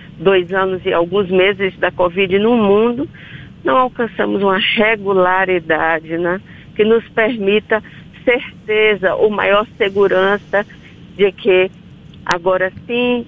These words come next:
alcançamos uma diminuição segura e que pouco a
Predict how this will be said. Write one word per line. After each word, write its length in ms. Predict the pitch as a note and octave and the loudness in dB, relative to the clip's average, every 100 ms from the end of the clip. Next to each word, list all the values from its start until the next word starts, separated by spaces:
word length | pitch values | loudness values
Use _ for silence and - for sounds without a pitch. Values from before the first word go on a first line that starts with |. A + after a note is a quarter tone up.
| - | -2
alcançamos 1120 | F#3+ F3+ G3 F#3 - G#3+ G3+ G3+ G3+ G3 - | -2 0 -2 -2 -2 0 2 2 0 0 0
uma 200 | G3 F#3+ | 0 2
diminuição 720 | F#3 F#3+ F#3 F3+ - F3+ F#3 - - | 4 4 4 2 0 0 0 -2 -2
segura 840 | E3 F3 F#3 G#3 G#3+ G#3+ G3+ - | -2 -2 -2 2 4 4 2 -2
e 140 | G3 G3 | -4 -2
que 160 | G#3 | -2
pouco 580 | F3+ - F#3 F#3 - A3+ | -2 0 2 2 -2 -2
a 100 | A3 | -2